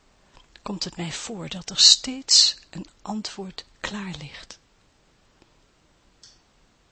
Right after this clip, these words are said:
In landen zoals India, Tibet,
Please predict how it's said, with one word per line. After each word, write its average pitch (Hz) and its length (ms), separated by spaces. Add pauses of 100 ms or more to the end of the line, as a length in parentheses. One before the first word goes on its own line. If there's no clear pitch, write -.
(2500)
In 226 200
landen 196 360
zoals 165 340
India, 170 720
Tibet, - 600